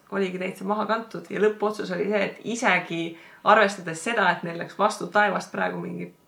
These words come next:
mõnus kogus kulda, siis läbi aastate nad on kindlustusega ikkagist rohkem säästnud, et nad ei ole seda maksnud.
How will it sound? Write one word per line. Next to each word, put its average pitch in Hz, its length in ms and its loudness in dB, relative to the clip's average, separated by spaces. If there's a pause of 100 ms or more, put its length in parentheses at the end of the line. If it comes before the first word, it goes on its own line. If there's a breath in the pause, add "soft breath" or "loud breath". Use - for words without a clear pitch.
(100)
mõnus 202 320 0
kogus 185 360 -2
kulda, 175 460 0 (340 loud breath)
siis 170 240 -4
läbi 190 280 4
aastate 208 440 4
nad 165 120 -8
on 165 120 -10
kindlustusega 190 640 -2
ikkagist 160 320 -10
rohkem 185 280 -8
säästnud, 180 380 -10 (120)
et 175 140 -16
nad 165 100 -12
ei 175 100 -6
ole 175 140 -6
seda 165 180 -12
maksnud. 170 360 -12